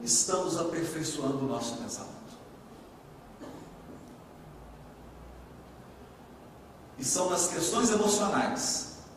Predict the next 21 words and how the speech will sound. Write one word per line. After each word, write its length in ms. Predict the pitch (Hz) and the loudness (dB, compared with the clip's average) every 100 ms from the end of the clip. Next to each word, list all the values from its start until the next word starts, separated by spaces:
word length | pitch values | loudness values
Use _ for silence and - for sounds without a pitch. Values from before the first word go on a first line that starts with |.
| - 127 | -14 -4
que 60 | |
estão 280 | 131 - 165 | 0 6 6
os 140 | - | 6
maiores 520 | - - - - - - | 4 6 8 8 8 4
desafios 1200 | 165 - 151 156 - 175 175 170 175 165 - - - | 0 2 2 2 -2 -4 -4 -4 -4 -2 -2 -4 -8
do 100 | - | -2
desenvolvimento 840 | 110 123 139 139 143 127 123 131 120 | 0 2 2 2 2 2 4 2 2
e 80 | |
do 120 | 127 - | -2 -2
crescimento 520 | 123 - 98 - 95 90 | -2 -2 -4 -8 -10 -6
do 100 | 101 | -4
espírito. 420 | 101 - - - - - - - - - - - - - - - - - - - | -2 -4 -8 -10 -12 -14 -14 -14 -16 -16 -16 -16 -18 -18 -18 -18 -16 -16 -16 -2
A 140 | - 165 | 10 12
evolução, 800 | 170 165 185 180 - 202 214 214 | 12 12 10 10 8 6 6 6
no 120 | 214 | 4
fundo, 760 | - - 202 208 202 220 226 - - - - - - - - - - - - - - - - - - | 2 2 4 4 4 2 0 -2 -8 -12 -14 -16 -16 -16 -16 -16 -16 -16 -16 -16 -16 -16 -16 -12 4
é 160 | 175 | 8
um 240 | 208 214 - | 10 10 6
processo 720 | 190 - - 196 202 202 156 | 2 6 6 6 6 4 0
de 260 | 143 202 214 | -2 0 2
identificação. 1040 | - 170 - - 160 160 - - - - | 6 6 6 0 -2 -2 0 0 -2 -10